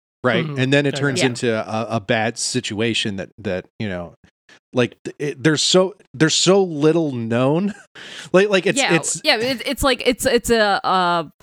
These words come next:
Speaker 3: a, you know, a sexual person hearing that and, and th-, thinking that they know what ace means, but actually he-, he-, being, thinking that they're a demisexual. 'Cause
Speaker 1: Yeah.
Speaker 3: demisexuals are like,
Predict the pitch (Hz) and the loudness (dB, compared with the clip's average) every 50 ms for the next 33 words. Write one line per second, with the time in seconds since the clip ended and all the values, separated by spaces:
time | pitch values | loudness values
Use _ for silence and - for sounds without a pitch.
0 | - _ _ _ _ - - 190 190 185 - 214 196 180 165 175 185 - 277 226 | -20 _ _ _ _ -4 -2 0 0 0 0 0 0 0 0 -2 -2 0 -2 -2
1 | - - - 240 208 196 185 - - 185 208 202 - - 214 190 175 180 180 180 | -2 0 0 0 0 0 -2 -2 -2 -2 -2 -2 -2 -4 -4 -4 -4 -4 -8 -8
2 | - _ _ _ - - - 208 - 262 254 226 220 214 208 185 185 180 180 180 | -10 _ _ _ -14 -10 -10 -4 0 2 2 4 4 4 2 2 2 2 2 2
3 | 190 190 190 - - 190 196 185 143 175 - - - 269 - _ _ _ _ - | 0 -2 -2 -2 -4 -4 -4 -6 -8 -12 -16 -18 -20 -20 -20 _ _ _ _ 0
4 | 302 330 381 370 - 339 294 269 233 220 175 214 214 226 214 214 202 202 202 196 | 0 0 2 2 2 2 4 2 0 0 0 0 0 2 2 2 2 2 2 0
5 | - - 180 190 190 190 - - 220 220 196 190 185 190 - - 190 180 - - | 0 0 0 0 0 -2 -2 -2 -2 -2 -2 -2 -4 -4 -2 -2 -2 -2 0 0
6 | 180 196 - - - 240 220 214 202 185 180 180 151 _ _ _ _ _ - 226 | 0 0 0 -2 0 0 2 0 0 -2 -4 -8 -10 _ _ _ _ _ -6 -2
7 | 233 262 220 - 208 - - - 175 220 240 214 202 202 - 185 190 202 - - | -2 -2 -2 -2 -6 -8 -8 -4 -2 0 0 0 0 -2 -4 -8 -14 -6 -4 -2
8 | 311 262 - 285 269 247 233 190 220 226 220 208 208 185 - 202 190 208 202 175 | -2 0 0 0 0 0 0 0 0 0 0 0 -2 0 0 0 2 2 0 -2
9 | 160 - 165 - - - 165 147 - - _ _ _ - - - 123 120 - - | -2 -2 -4 -4 -4 -6 -6 -6 -6 -8 _ _ _ -16 -8 -2 0 2 4 4
10 | 330 359 370 330 - 262 214 - - 226 214 208 196 190 190 175 208 190 180 175 | 4 4 4 2 2 2 0 0 2 2 2 2 2 0 0 2 2 2 2 2
11 | 175 170 170 - | 0 0 -2 -4